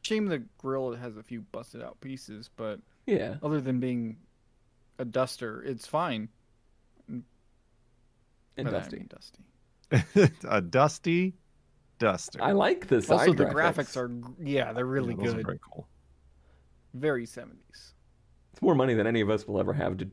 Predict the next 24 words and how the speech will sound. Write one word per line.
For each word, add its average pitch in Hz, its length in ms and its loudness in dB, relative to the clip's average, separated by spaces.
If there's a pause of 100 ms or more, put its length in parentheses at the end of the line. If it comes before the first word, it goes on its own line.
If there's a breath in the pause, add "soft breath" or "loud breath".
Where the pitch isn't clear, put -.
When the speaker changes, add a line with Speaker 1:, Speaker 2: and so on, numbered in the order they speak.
Speaker 2:
spend 101 340 -4
on 95 100 -2
something 147 280 -4
like 92 140 -8
this, 147 280 0
but, 156 180 -10
you 185 100 -4
know. - 300 -6
Speaker 3:
True, 127 220 0
Speaker 1:
Yeah. - 60 -6 (200)
Speaker 3:
true. - 260 -2
That's 85 240 -2
why 85 220 0 (380)
I, 76 180 -4 (440)
instead 156 120 -12
Speaker 2:
What - 160 4
Speaker 3:
of 392 80 6
Speaker 2:
was 370 120 2
Speaker 3:
a 330 40 2
Speaker 2:
it? - 20 2
Speaker 3:
Plymouth 110 220 0
Speaker 2:
Okay. 127 340 4
Speaker 3:
Duster. - 140 -6 (680)
Speaker 2:
A, 143 540 4